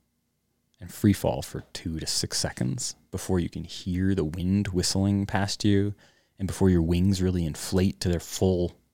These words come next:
feeling. So for two seconds or so, you're just like, and th-, for a new jumper,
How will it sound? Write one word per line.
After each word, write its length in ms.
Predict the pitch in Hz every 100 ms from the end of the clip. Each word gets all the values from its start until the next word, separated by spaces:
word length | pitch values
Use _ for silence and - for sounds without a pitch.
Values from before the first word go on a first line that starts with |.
| _ _
feeling. 500 | - 92 104 117 127
So 280 | - 92 - _ _ _ _ _ _ _
for 120 | 92
two 180 | - 165
seconds 500 | - 120 - - -
or 120 | -
so, 320 | - 87 - -
you're 100 | -
just 200 | 80 -
like, 320 | - - - - _ _ _ -
and 120 | 110
th-, 120 | 127
for 140 | -
a 20 | 104
new 180 | 101
jumper, 400 | 101 - - -